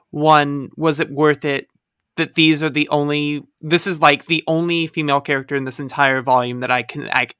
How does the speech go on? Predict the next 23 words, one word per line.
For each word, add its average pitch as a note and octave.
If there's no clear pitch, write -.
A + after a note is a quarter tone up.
actually F3
remember C#3+
something C#3
specific C#3+
to D3+
their C3
character. B2
I D#3+
know E3+
the D3+
next D#3+
story E3+
we're D3+
gonna D3
have D3+
a, C#3
a D3+
character D3
who's, C3+
like, C3
she's E3+
a E3
writer E3